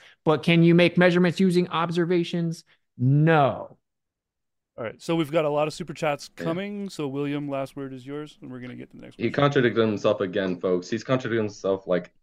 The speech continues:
Speaker 3: ten times in this debate. I don't know what else to tell you. This <laughs> man is selling you something. He's selling you a a, what's that phrase? Selling you a bridge in somewhere that can't have a bridge. He's selling you a con. Thank you.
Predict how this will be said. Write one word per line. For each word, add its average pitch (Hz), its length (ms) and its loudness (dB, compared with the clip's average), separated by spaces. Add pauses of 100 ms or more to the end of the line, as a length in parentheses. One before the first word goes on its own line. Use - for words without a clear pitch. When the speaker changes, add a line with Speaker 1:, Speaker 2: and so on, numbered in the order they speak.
Speaker 3:
ten 98 260 0
times 92 480 -4 (180)
in 92 100 -6
this 90 100 -2
debate. 90 400 4
I 95 60 0
don't 98 140 0
know 92 120 -2
what 87 140 2
else 87 160 0
to 92 100 -12
tell 90 200 0
you. 87 160 2
This 90 200 -8
<laughs> - 0 -
man 113 400 4
is 117 300 -2 (300)
selling 175 400 6
you 156 80 6
something. 139 480 2
He's 113 180 -2
selling 135 240 0
you 123 220 0
a 104 80 -8 (800)
a, 87 120 -8 (300)
what's 127 260 -12
that - 300 -10
phrase? 117 320 -2
Selling 110 160 -6
you 104 100 -2
a - 20 -4
bridge 98 320 -2
in 85 340 -2 (300)
somewhere 98 260 -6
that 87 140 -2
can't 90 140 -6
have 85 100 -6
a 82 40 -12
bridge. 78 400 -12 (880)
He's 92 160 -6
selling 139 180 4
you 120 80 4
a 98 40 0
con. 78 360 -2 (100)
Thank 90 160 -6
you. - 100 -10